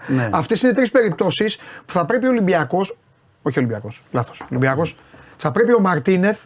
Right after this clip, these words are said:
Speaker 2: να δει τι θα κάνει.
Speaker 1: Μπράβο, γι' αυτό στο
Speaker 2: Από-,
Speaker 1: βάζω
Speaker 2: α-,
Speaker 1: εγώ.
Speaker 2: αν μπορεί να πάρει πράγματα, γιατί
Speaker 1: Ναι.
Speaker 2: αν δεν μπορεί να πάρει, θα είναι βραχνάς αυτό.
Speaker 1: Ναι.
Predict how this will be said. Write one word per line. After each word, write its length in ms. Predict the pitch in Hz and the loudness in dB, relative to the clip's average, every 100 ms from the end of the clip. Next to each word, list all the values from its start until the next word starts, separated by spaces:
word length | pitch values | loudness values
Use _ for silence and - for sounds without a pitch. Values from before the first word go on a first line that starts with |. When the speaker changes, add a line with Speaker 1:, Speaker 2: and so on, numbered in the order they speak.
| - | -6
Speaker 2:
να 160 | 170 165 | -2 -2
δει 80 | |
τι 80 | 226 | 0
θα 80 | 226 | -2
κάνει. 320 | 302 277 113 - _ _ _ _ - - - _ | 0 -2 -4 -10 _ _ _ _ -20 -20 -20 _
Speaker 1:
Μπράβο, 300 | 135 165 127 | 0 2 2
γι' 60 | 113 | 0
αυτό 160 | 180 | 2
στο 100 | 180 | 2
Speaker 2:
Από-, 80 | 175 | 2
Speaker 1:
βάζω 200 | 190 165 | 4 2
Speaker 2:
α-, 40 | 160 | 4
Speaker 1:
εγώ. 160 | 160 | 4
Speaker 2:
αν 140 | 214 233 | 4 4
μπορεί 200 | 240 262 | 4 4
να 120 | 240 | 2
πάρει 260 | - 240 196 | 2 2 2
πράγματα, 580 | 185 185 139 127 120 | 0 0 0 -2 -4
γιατί 200 | 110 139 | -4 0
Speaker 1:
Ναι. 60 | 135 | 2
Speaker 2:
αν 120 | 123 | 4
δεν 120 | 165 226 | 4 4
μπορεί 180 | 311 | 2
να 160 | 320 247 | 2 0
πάρει, 360 | 165 127 123 151 | 0 0 0 -2
θα 160 | - | -2
είναι 100 | 202 | 0
βραχνάς 380 | 196 190 254 262 | 0 0 0 0
αυτό. 300 | 151 127 107 _ _ | 0 -4 -8 _ _
Speaker 1:
Ναι. 320 | - 127 101 | -2 -2 -2